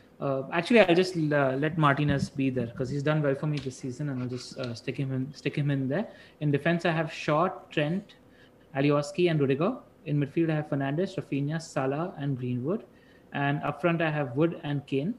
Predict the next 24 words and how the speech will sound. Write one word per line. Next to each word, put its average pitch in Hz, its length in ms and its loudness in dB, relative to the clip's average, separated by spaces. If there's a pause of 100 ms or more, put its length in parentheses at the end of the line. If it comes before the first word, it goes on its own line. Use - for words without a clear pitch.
(160)
On 160 100 -2
my 175 100 4
bench, 170 260 0
I 202 80 0
have 180 120 0
Smith 156 340 -2
Rowe 202 180 0
and 175 120 -2
D 139 120 0
C 139 220 -4
L. 113 80 -4 (420)
I'll 156 80 -2
probably 185 400 2
find 175 340 2
a 175 60 4
way 156 260 0
to, 160 420 -2
uh, 131 300 -4 (200)
fund 165 480 -4 (260)
D 151 100 0
C 156 520 -2
L 160 220 -4 (200)
to 160 340 0
Aguero 143 540 -2